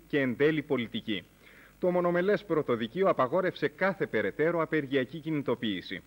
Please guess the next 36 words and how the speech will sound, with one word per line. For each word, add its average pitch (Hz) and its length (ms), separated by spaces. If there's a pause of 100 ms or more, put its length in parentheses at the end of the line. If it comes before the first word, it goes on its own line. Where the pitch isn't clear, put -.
(380)
Παρ' 202 160
όλα 202 160
αυτά 151 200
όμως, 190 320
από 123 160
χθες 190 240
είμαστε 143 300
ένα 127 140
βήμα 113 320
πιο 185 240
κοντά 104 320
στο 87 240
blackout, 113 480
αφού 143 280
η 120 80
μεγάλη 147 340
κεντρική 110 420
μονάδα 95 420
της 95 180
δεΗ 110 180
στη 101 180
Μεγαλόπολη 165 640 (180)
ετέθη 156 580
εκτός 147 420
λειτουργίας. 110 760 (1120)
Κουτσόγιοργας 190 920
Κωνσταντόπουλος, 165 760
σημειώσατε 147 680
ένα. 87 200 (180)
Ο 139 140
πρώην 185 300
αντιπρόεδρος 113 640
της - 140
κυβερνήσεως 104 640
του - 80
πασόκ, 170 340